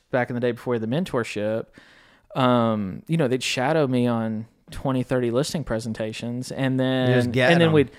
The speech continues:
Speaker 1: we'd flip it, and they would be scared to death to talk,
Speaker 2: Yeah.
Speaker 1: um, because there's so much pressure. And then finally, when they do,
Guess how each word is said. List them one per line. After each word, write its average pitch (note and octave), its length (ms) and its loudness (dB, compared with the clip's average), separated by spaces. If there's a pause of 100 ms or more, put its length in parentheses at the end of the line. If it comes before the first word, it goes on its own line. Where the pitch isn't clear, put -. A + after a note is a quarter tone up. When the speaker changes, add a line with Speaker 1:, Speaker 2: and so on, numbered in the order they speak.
(120)
Speaker 1:
we'd C3 160 0
flip B3 340 2
it, B2+ 380 2 (280)
and C#3+ 200 2
they D3 120 4
would G#3+ 160 -2
be E3 100 0
scared C#3 500 0
to D3 80 -6
death B2 300 -4
to - 80 -20
talk, D#3 420 0
Speaker 2:
Yeah. G2+ 140 -6 (460)
Speaker 1:
um, C#3 300 4
because C#3 200 0
there's C#3+ 120 0
so F3+ 120 -2
much B2+ 200 -6
pressure. B2+ 500 0 (100)
And C#3+ 180 -2
then E3+ 160 2
finally, D#3+ 320 -2
when C3+ 160 -2
they A#2+ 120 -2
do, D3 500 -2